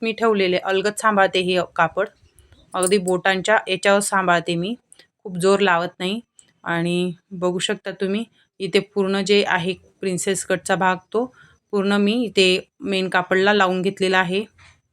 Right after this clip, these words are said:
इथे आपण एक्स्ट्रा जे आहे मेन कापड कट करून घेऊया.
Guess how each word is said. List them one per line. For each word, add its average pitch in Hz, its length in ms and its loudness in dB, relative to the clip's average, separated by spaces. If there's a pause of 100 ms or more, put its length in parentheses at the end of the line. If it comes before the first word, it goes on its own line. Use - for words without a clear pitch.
(2250)
इथे 202 220 0
आपण 202 200 2
एक्स्ट्रा 214 320 0 (680)
जे 196 100 2
आहे 196 280 2
मेन 196 260 0
कापड 185 320 -2
कट 202 240 2
करून 190 240 4
घेऊया. 190 380 2